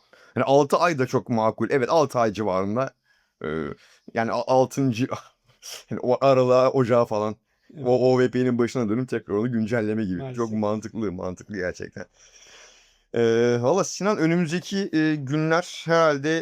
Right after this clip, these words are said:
Speaker 1: e, bu, e, Öcalan'la ilgili, P K K ile ilgili süreci biraz izleyeceğimiz bir hafta olacak. E, diğer hafta, m, tekrar bir araya geleceğiz ve neler olup bittiğini,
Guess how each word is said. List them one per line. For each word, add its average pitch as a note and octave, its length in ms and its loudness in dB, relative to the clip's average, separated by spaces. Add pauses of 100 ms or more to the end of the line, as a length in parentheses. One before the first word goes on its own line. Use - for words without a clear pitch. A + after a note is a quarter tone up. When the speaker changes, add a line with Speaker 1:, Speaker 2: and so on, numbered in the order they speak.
Speaker 1:
e, C3+ 80 2 (1040)
bu, C3+ 160 0 (680)
e, - 60 -8 (1000)
Öcalan'la A2+ 600 0
ilgili, G2 320 -2
P G2+ 140 0
K G#2+ 180 0
K A2 160 2
ile G2+ 120 0
ilgili F#2+ 300 -4
süreci F2+ 420 -8
biraz F#2+ 240 0
izleyeceğimiz F2+ 680 -6
bir F#2 60 -2
hafta F#2 300 -2
olacak. F2+ 460 -6 (380)
E, F2+ 60 0 (840)
diğer C#3+ 220 6
hafta, A2 460 2 (560)
m, D#2+ 360 -12
tekrar G2 400 -2
bir G2 80 0
araya F#2+ 260 0
geleceğiz F2 640 -4
ve F#2+ 140 -2
neler G2 200 2
olup F#2 280 -2
bittiğini, G2 500 -2